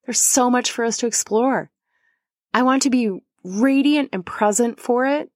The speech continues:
and right by your side. Future Slayer doesn't drink at all because she wants to be a radiator. This has also impacted my food journey, of course. One healthy choice just leading to another.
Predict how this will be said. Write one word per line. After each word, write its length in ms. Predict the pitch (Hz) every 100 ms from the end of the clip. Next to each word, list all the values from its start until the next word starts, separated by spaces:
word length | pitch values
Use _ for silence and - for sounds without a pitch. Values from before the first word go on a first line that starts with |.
| -
and 160 | 190
right 180 | 196 202
by 120 | 233
your 160 | 220 214
side. 480 | - 220 262 208 - _ _ _ _ _ _
Future 360 | - 247 240 320
Slayer 340 | - 247 262
doesn't 380 | 226 226 262 -
drink 320 | - 185 202
at 100 | 233
all 220 | - 160 165
because 260 | 190 196
she 140 | 180 202
wants 440 | 175 190 254 -
to 100 | 294
be 140 | 269 294
a 60 |
radiator. 800 | 294 294 349 349 277 160 - - _ _ _ _ _ _ _ _ _ _ _ _ _ -
This 200 | 240 -
has 180 | 277 - -
also 720 | 190 214 - 202 185 165 - _ -
impacted 440 | 180 165 208 156
my 140 | 151 139
food 400 | - - 226 214
journey, 380 | 269 277 277
of 100 | 285
course. 600 | - - 277 294 285 - - _ _ _
One 200 | 196 233
healthy 400 | 262 254 254 208
choice 340 | 170 - 214 214
just 280 | 196 180
leading 340 | 185 196 226 220
to 160 | 220
another. 480 | 185 175 175 208 254